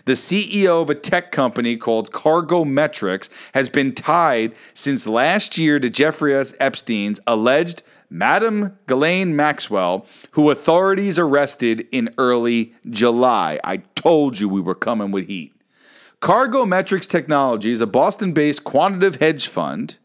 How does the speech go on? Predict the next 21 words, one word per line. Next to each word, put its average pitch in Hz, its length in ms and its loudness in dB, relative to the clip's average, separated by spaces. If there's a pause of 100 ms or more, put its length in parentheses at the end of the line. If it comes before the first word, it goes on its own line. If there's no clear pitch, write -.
(960)
that 135 360 0
has 139 340 0
secured 214 720 0
financial 196 580 2
backing 131 580 0
from 113 220 -2
private 170 500 0
equity 147 500 0
giant 117 520 0
Blackstone, 180 920 0
investor 117 520 0
Paul 185 520 0
Tudor 170 500 0
Jones, 185 640 -2 (380)
Google 233 360 2
founder 175 600 0
Eric 180 320 2
Schmidt, 214 720 -2 (400)
Israeli 208 640 2
shipping 226 640 -4
mandate, 175 720 2